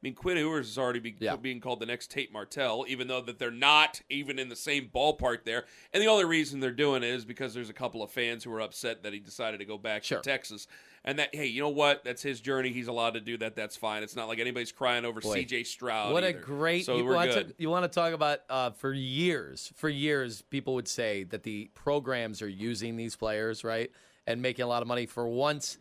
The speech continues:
Speaker 2: you had a player use the university.
Speaker 1: Yep.
Speaker 2: And, oh, boy, did he use them, and
Speaker 1: And
Speaker 2: it worked.
Speaker 1: I still think I'm not as reactionary to it as other people. Like, Lane Kiffin, Lane Kiffin, people killed him for it, and I thought he actually made a good point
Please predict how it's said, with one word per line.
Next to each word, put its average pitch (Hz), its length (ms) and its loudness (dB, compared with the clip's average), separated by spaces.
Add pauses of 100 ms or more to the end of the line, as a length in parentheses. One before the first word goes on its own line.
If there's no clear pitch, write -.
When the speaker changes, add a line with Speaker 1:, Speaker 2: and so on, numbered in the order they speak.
(300)
Speaker 2:
you 113 120 -2
had 135 80 4
a 143 80 0
player 147 520 0
use 160 600 2
the 147 100 -2
university. 135 760 0
Speaker 1:
Yep. 147 220 -4 (100)
Speaker 2:
And, 143 220 2 (140)
oh, 208 340 4
boy, 196 420 2
did 151 220 -4
he 185 200 2
use 180 380 2
them, 190 240 2
and 139 80 2
Speaker 1:
And - 80 0
Speaker 2:
it 170 120 0
worked. 156 460 -2
Speaker 1:
I 143 160 4
still 180 460 0
think 175 580 -4 (580)
I'm 156 240 4
not 180 280 8
as 175 320 0
reactionary 151 840 4
to 156 240 0
it 151 60 2
as 139 140 -2
other 147 160 4
people. 147 340 0
Like, 127 260 4 (280)
Lane 170 380 4
Kiffin, 165 420 -2
Lane 208 260 4
Kiffin, 175 460 0
people 185 300 -2
killed 165 300 0
him 135 100 -6
for 131 240 2
it, - 20 2
and 117 80 -6
I 127 100 4
thought 135 220 2
he 131 100 2
actually 123 280 -2
made 117 160 0
a - 20 -8
good 110 220 -6
point 95 280 -8